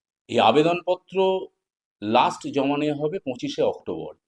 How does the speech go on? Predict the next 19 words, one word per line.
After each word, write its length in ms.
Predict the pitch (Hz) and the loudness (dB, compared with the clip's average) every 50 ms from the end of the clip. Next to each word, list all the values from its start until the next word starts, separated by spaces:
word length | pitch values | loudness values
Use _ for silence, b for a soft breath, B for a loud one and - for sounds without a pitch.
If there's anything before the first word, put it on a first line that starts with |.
| - _ | -20 _
এখন 300 | - 92 98 131 123 117 | -8 -8 -6 -6 -8 -8
চলছে। 500 | 117 - 123 135 139 139 - 165 180 202 - _ _ _ _ _ _ _ _ _ | -6 -4 -2 -2 -2 -4 -6 -8 -10 -10 -12 _ _ _ _ _ _ _ _ _
পঁচিশে 380 | - 139 143 143 180 170 160 196 | -2 -2 -2 -2 -2 -2 2 4
অক্টোবর 520 | 175 160 165 - - 175 170 175 190 190 | 4 4 2 0 -4 -2 0 2 4 4
আবেদনপত্র 840 | 165 139 131 139 143 143 143 139 143 147 - - - 156 151 139 - - _ 101 | 4 4 4 2 -2 -2 -2 -4 -4 -6 -8 -4 -2 -2 -2 -2 -4 -10 _ -2
জমা 260 | 107 110 113 117 120 | -2 0 0 0 -2
নেওয়া 200 | 123 127 127 123 | -2 -2 -4 -6
শেষ। 440 | - - 139 165 214 214 - - _ _ _ _ _ _ _ - _ _ _ _ _ _ _ _ _ _ _ _ _ _ _ _ _ _ _ _ _ _ | -6 -4 -2 -2 -2 -4 -8 -12 _ _ _ _ _ _ _ -20 _ _ _ _ _ _ _ _ _ _ _ _ _ _ _ _ _ _ _ _ _ _
ছাব্বিশে 540 | - - 117 131 147 160 170 226 220 - 220 | -10 0 2 2 2 2 -2 -4 0 2 2
অক্টোবর 440 | 208 220 - - - 185 220 226 202 | 2 2 0 -2 -2 2 4 4 4
আমরা 220 | 156 151 156 156 | 4 2 0 0
জানিয়ে 400 | 151 123 113 110 127 151 175 180 | 0 0 -4 -4 -4 -6 -10 -10
দেব 360 | 147 127 98 90 95 - - _ _ _ _ _ _ _ _ _ _ _ _ | -12 -12 -12 -12 -16 -20 -20 _ _ _ _ _ _ _ _ _ _ _ _
ছবিটা 440 | - - 127 123 143 143 143 156 156 | -8 -6 -4 -4 -2 -2 -2 -2 -2
কোথায় 420 | 156 139 131 131 - 147 160 175 | -2 -6 -8 -8 -6 -4 -4 0
পাঠাবেন 540 | - 160 156 156 156 165 170 208 226 226 226 - _ _ _ _ _ _ - | 0 0 0 0 -2 -8 -8 -10 -12 -14 -14 -16 _ _ _ _ _ _ -6
এবং 320 | 131 139 165 165 156 160 - | -4 -4 -4 -4 -8 -10 -10
কিভাবে 440 | 180 190 143 107 113 117 131 151 147 | -10 -10 -8 -6 -4 2 2 4 4
পাঠাবেন, 500 | - 95 - - - - 85 80 78 | 4 2 0 0 -6 -10 -10 -16 -20